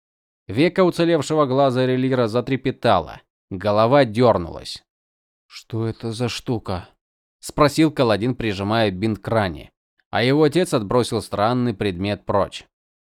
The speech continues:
«Бивень белоспинника. Воды!» Юноша схватил губку, погрузил в ведро и выжил воду в рану на животе Релира.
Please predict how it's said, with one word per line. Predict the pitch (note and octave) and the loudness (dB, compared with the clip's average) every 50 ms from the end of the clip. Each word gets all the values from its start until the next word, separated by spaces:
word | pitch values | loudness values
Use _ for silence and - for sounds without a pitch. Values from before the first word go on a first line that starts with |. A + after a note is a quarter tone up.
| _ - | _ -18
«Бивень | - D#2+ D#2+ F#2+ A2 A#2 B2 A#2+ A#2 | -10 -4 -2 0 2 2 2 2 2
белоспинника. | A2+ B2+ B2 A#2+ A2+ - - - B2 A2 F#2 D#2+ - - - - - - _ _ _ _ _ _ _ _ _ _ _ | 2 2 2 2 2 0 0 -2 0 0 0 -4 -6 -10 -14 -18 -18 -20 _ _ _ _ _ _ _ _ _ _ _
Воды!» | - D#2+ E2+ G#2+ A#2+ A#2+ C#3+ C#3+ C#3 A#2+ F#2+ - - _ _ _ _ _ _ _ _ _ _ _ _ _ _ _ _ _ _ _ - | -6 0 4 4 6 6 8 8 8 6 4 0 -4 _ _ _ _ _ _ _ _ _ _ _ _ _ _ _ _ _ _ _ -10
Юноша | A#2+ C#3 F#3+ G#3+ G#3+ F#3+ D#3+ - E3 D3 | -4 0 2 2 4 2 2 2 0 0
схватил | - - D3 C#3 C3+ D3 C3+ A#2 | 0 0 0 0 2 0 -2 -2
губку, | G#2+ A#2 D3+ E3+ E3 - - A#2 G2+ | 0 2 2 2 2 2 -2 -4 -4
погрузил | F#2+ - F#2+ F2 G#2+ B2 C#3+ C#3 B2 D#3 E3 D#3 C#3 | -2 -4 -6 -4 -2 -2 -2 0 0 0 0 0 0
в | B2+ | 0
ведро | C#3+ C#3+ C#3+ D#3 F3+ F3+ - | -2 -2 0 0 0 0 -2
и | - - D#3+ C#3 | -2 -2 -2 0
выжил | D3 E3+ E3 C3 C3+ C3 A#2+ | 2 2 2 2 0 -2 -2
воду | G2+ A2+ C3+ C#3 B2+ B2 A2 | 0 0 0 2 2 2 0
в | G2+ | 2
рану | G2 G#2 A#2 B2+ B2+ A#2+ A2 | 4 4 4 4 4 2 0
на | G2+ G2 | 0 0
животе | F#2 F#2+ F#2+ F#2+ F#2 F#2+ - A#2 A2+ | 0 0 0 -2 -2 -2 -2 -2 0
Релира. | G#2 G#2+ A2 A#2 B2 A2+ G#2+ F#2 - - - | 0 0 0 0 0 0 -2 -2 -4 -8 -12